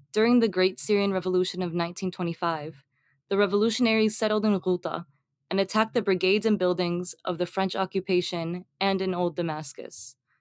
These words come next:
The French authorities at the time tried to control the city and ensure its stability. They surrounded it with barbed wire, allowing a limited number of entrances. They responded to the rebel attacks by wiping out a part of the Al Uqayba neighborhood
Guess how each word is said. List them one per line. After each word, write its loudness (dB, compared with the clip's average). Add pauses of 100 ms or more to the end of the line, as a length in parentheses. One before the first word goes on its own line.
(480)
The -4
French 0
authorities 2
at -4
the -2
time -4 (340)
tried 0
to -4
control 0
the 0
city -6 (280)
and -4
ensure -2
its -2
stability. -4 (680)
They 4
surrounded 2
it -2
with -6
barbed 2
wire, -4 (160)
allowing 0
a -2
limited 0
number -2
of -2
entrances. -12 (600)
They 4
responded 2
to -2
the -2
rebel 0
attacks -2
by 2
wiping 0
out 0
a -8
part -2
of -2
the 0
Al -2
Uqayba -2
neighborhood -4